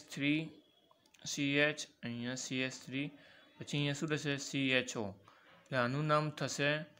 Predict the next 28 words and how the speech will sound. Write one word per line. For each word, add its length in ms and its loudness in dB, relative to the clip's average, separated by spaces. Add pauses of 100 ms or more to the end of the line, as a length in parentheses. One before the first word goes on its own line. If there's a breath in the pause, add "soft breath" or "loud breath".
(920 soft breath)
ટુ 240 6
મિથાઇલ 920 4 (1300)
પ્રોપેનાલ. 1400 6 (180)
કારણ 120 -4
કે 80 2
આલ્ડીહાઇડમાં 600 8
પ્રત્યય 300 2
કયો 140 6
લાગશે? 460 4 (220)
આલ 200 10
પ્રત્યય 400 -4
લાગશે. 380 -6 (640 soft breath)
તમે 140 4
બધી 680 4 (200)
પ્રક્રિયાઓની 500 2
અંદર 180 2
તમે 120 0
જોયું 380 0
છે, 180 -8 (680 loud breath)
અહીંયા 320 2 (180)
ઓ 160 8
એચ 240 6
બંધની, 600 2 (280)
ઓ 200 6
એચ 180 -2
બંધ 260 -2 (140)
તૂટે 280 -2
છે. 100 -6